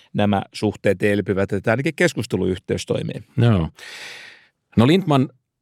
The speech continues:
Speaker 2: on oppositiojohtaja ja oppositiossa pitää, ö, taklailla, pitää olla terhakka, mutta tässä on nyt terhakkuutta luvassa varmaan ihan, ihan yrittämättäkin, koska mä luulen, että ensi syksynä tai tänä syksynä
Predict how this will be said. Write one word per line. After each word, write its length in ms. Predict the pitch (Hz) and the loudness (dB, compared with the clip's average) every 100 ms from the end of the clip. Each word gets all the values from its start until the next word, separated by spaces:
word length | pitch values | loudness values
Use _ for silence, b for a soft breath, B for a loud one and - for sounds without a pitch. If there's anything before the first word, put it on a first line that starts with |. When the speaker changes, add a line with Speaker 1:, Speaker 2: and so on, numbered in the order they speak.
| _ | _
Speaker 2:
on 140 | 143 127 | 2 4
oppositiojohtaja 1080 | 123 101 - - 87 90 117 - 117 107 | 4 0 0 2 2 4 2 2 0 2
ja 220 | 98 95 - _ - | 4 2 0 _ 0
oppositiossa 680 | 123 113 90 95 87 - 90 | 2 2 -2 0 0 0 -4
pitää, 480 | 135 - 90 80 - - | -4 -2 0 0 -4 -4
ö, 440 | 87 80 90 - - | 0 0 -2 -8 -8
taklailla, 580 | - 87 - 117 131 131 120 - 90 | -4 -2 2 2 2 0 -2 -6 -2
pitää 440 | 120 117 98 90 | 0 2 2 0
olla 300 | - 101 87 - | 0 0 0 -2
terhakka, 520 | - 139 131 117 - 101 | 0 2 2 -4 -2 0
mutta 160 | 101 | 0
tässä 180 | 110 107 | 0 2
on 60 | 110 | 2
nyt 120 | 123 | 2
terhakkuutta 680 | 135 127 107 - 98 - 110 | 2 0 -2 -2 -2 0 2
luvassa 380 | 113 107 - | 2 0 0
varmaan 460 | 104 117 101 95 98 | 2 2 4 2 0
ihan, 300 | 117 101 92 | 0 0 0
ihan 260 | 135 110 107 | -2 2 4
yrittämättäkin, 840 | 123 120 - 90 87 - 90 95 | 4 2 0 0 0 -2 -2 -2
koska 340 | 85 90 - 95 B B B - | 0 -2 -2 -4 B B B 0
mä 60 | |
luulen, 280 | 110 117 101 | 2 4 2
että 240 | 87 - | 0 0
ensi 180 | 107 110 | 0 0
syksynä 440 | - 113 - 87 85 - | -2 -2 0 0 0 0
tai 140 | 92 - | 0 2
tänä 220 | 120 98 | 2 2
syksynä 520 | - 87 - 90 87 | 0 -4 0 2 2